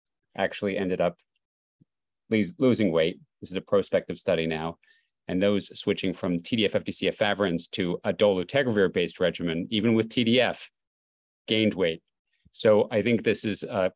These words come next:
proof that T D F is doing something to suppress weight, and it does so in particular when combined with efavirenz. Um, and I suspect strongly that the A C D G study is going to show exactly that, that unless you are switching to T D F,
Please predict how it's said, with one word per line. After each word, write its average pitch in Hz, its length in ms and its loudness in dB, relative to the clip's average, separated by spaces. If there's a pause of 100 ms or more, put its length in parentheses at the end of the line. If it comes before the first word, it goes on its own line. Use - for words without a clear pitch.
proof 156 440 2 (100)
that 101 300 0
T 110 160 -2
D 104 160 4
F 95 160 2
is 92 120 -6
doing 101 220 0
something 98 360 -2
to 87 60 -6
suppress - 480 -2
weight, 90 300 0
and 98 80 -4
it 85 120 -4
does 98 200 2
so 95 160 2
in 90 120 -2
particular 92 680 0 (500)
when 95 140 -2
combined 90 480 -2
with 85 220 -2 (220)
efavirenz. 85 680 -4 (440)
Um, 98 400 -2
and 104 100 0
I 95 200 -2 (100)
suspect - 460 -2
strongly 104 680 2
that 95 140 -2
the 101 160 -4
A 95 80 -2
C 87 120 -10
D 85 120 -6
G 101 160 -2
study 90 340 -4
is 87 100 -10
going 85 220 -4
to 85 60 -8
show 82 260 0
exactly 85 460 -4
that, 80 340 -2
that 87 120 -2
unless 87 520 0 (640)
you 92 220 -2
are 87 180 4
switching 92 580 -2
to 123 260 -4
T 110 240 -4
D 95 260 0
F, 80 280 -2